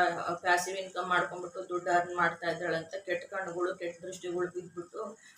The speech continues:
ನನಗೆ ಮೆಂಟಲಿ ತುಂಬಾ ಹರಾಸ್ಮೆಂಟ್ ಆಗ್ತಾ ಇದೆ ನನಗೆ. ನನ್ ಗಂಡನೂ ಅಲ್ಲ ಪಾಪ, ನನ್ ಗಂಡ ದೇವ್ರಂತ ಮನುಷ್ಯ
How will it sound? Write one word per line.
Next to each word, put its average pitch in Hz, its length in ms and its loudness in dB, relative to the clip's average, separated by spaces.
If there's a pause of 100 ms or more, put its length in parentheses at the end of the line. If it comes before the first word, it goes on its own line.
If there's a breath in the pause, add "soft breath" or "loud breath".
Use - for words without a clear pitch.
ನನಗೆ 208 300 2
ಮೆಂಟಲಿ 190 560 2
ತುಂಬಾ 190 260 -4
ಹರಾಸ್ಮೆಂಟ್ 180 680 2
ಆಗ್ತಾ 170 320 0
ಇದೆ 185 220 4
ನನಗೆ. 165 640 -6 (640 soft breath)
ನನ್ 208 280 2
ಗಂಡನೂ 208 420 6
ಅಲ್ಲ 185 180 6
ಪಾಪ, - 320 6 (320)
ನನ್ 185 200 -4
ಗಂಡ 180 220 0 (140)
ದೇವ್ರಂತ 180 400 2 (120)
ಮನುಷ್ಯ 175 280 -4